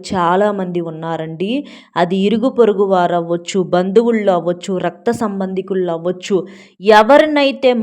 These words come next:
మన అని చెప్పేసి మీరు అభిమానిస్తూ ఉంటున్నారో, అలాంటి ప్రతి ఒక్కరూ కూడా మీ మీద పడి ఏడుస్తూనే ఉంటున్నారనమాట. కాబట్టి మీరు ఇట్లా నిమ్మకాయలు కట్టుకోవటము, అలాగే ఇంట్లో కూడా కాస్త ఉప్పు, రాళ్ళ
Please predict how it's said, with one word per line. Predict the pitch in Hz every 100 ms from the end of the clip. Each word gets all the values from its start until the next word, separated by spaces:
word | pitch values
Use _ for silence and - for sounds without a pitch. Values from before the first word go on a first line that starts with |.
| 208
మన | 214 220 226
అని | 226 226
చెప్పేసి | 214 196 196 202 185
మీరు | 180 175
అభిమానిస్తూ | 185 214 208 202 196 196 185
ఉంటున్నారో, | 175 170 175 170 190 285 392 - - - 190
అలాంటి | 233 269 277 269 - 233
ప్రతి | 233 - 233 208 196
ఒక్కరూ | 196 262 240 233 233
కూడా | 196 202 330 440 - 202
మీ | 202 196
మీద | 202 220 220
పడి | 185 185 175
ఏడుస్తూనే | 180 185 - 185 190 180
ఉంటున్నారనమాట. | 170 175 175 170 165 160 160 170 151 - - _ -
కాబట్టి | 190 185 196 196 277 392 349 180
మీరు | 185 208 247 349 190
ఇట్లా | 196 196 185
నిమ్మకాయలు | 185 185 202 214 190 190 180
కట్టుకోవటము, | 170 175 180 175 175 170 175 175 - - _ - 190
అలాగే | 220 233 226 220 - -
ఇంట్లో | 202 202 247 240 226
కూడా | 208 226 226
కాస్త | 180 - 185 170 185
ఉప్పు, | 180 233 214 170 185
రాళ్ళ | 185 202